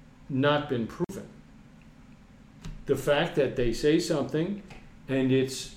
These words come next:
ridiculous, out of context, historically incorrect, whatever the case might be, uh, I, I'm just asking, are you implying that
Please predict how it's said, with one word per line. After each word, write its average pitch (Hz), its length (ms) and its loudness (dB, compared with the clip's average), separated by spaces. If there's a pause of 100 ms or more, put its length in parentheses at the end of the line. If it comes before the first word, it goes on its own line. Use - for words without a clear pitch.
(200)
ridiculous, 131 840 -2 (720)
out 143 140 6
of 139 120 0
context, 143 680 0 (720)
historically 147 540 4
incorrect, 139 560 2
whatever 131 220 2
the 123 80 -4
case 127 260 0
might 120 220 -4
be, 127 380 2 (840)
uh, 139 120 -6 (280)
I, 123 160 -2
I'm 127 180 0
just 135 220 -4 (220)
asking, 123 640 -2 (1200)
are 120 180 0
you 143 600 0 (220)
implying 120 840 -4 (240)
that 113 420 -2